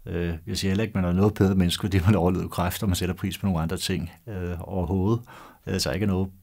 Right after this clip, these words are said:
behov for at, at gå og prædike for folk, at, at man skal koge det hele ned og, og sortere ud i sin vennegruppe eller noget. Øh, det kommer automatisk, og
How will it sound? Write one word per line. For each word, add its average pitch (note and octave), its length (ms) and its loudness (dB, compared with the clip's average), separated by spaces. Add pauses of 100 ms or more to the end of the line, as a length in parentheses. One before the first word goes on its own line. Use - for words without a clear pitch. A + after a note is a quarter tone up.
(100)
behov F2+ 340 -2
for D#2+ 520 -4
at, - 640 -10
at - 80 -20
gå G#2 140 -6
og G#2 80 -6
prædike F#2+ 480 -6
for - 140 -8
folk, F2+ 440 -6
at, E2 260 -6 (1800)
at G2+ 80 0
man F2+ 100 2
skal F#2 160 -2
koge F#2+ 220 -2
det F2+ 80 0
hele G2+ 220 2
ned G2 200 2
og, F#2 280 -4
og F#2 100 -6
sortere F#2 300 -4
ud F#2 140 -4
i F#2 40 -4
sin F#2 140 0
vennegruppe F2+ 520 -2
eller F2+ 140 -2
noget. E2 360 -2
Øh, E2+ 260 -6
det - 100 -10
kommer G#2 240 -2
automatisk, F2 720 -6
og F2 380 -6